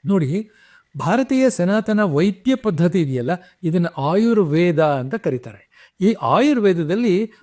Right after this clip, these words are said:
ಅಶ್ವತ್ಥ ವೃಕ್ಷದ ಬಗ್ಗೆ ಬಹಳ ಮುಖ್ಯವಾದ ಆರೋಗ್ಯಕರ ವಿಚಾರವನ್ನ, ಔಷಧೀಯ ಗುಣವನ್ನ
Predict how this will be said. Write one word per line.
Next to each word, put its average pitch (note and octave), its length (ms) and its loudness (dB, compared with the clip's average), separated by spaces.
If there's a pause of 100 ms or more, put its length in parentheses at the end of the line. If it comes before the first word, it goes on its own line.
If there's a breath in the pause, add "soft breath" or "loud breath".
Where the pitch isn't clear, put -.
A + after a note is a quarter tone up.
(120)
ಅಶ್ವತ್ಥ A#3+ 360 0
ವೃಕ್ಷದ F3 380 -4
ಬಗ್ಗೆ D#3+ 440 -2 (220 loud breath)
ಬಹಳ E3 420 -2
ಮುಖ್ಯವಾದ F3 680 -2 (460 soft breath)
ಆರೋಗ್ಯಕರ F3+ 480 0
ವಿಚಾರವನ್ನ, D3+ 680 -4
ಔಷಧೀಯ G3 640 2
ಗುಣವನ್ನ F#3 500 2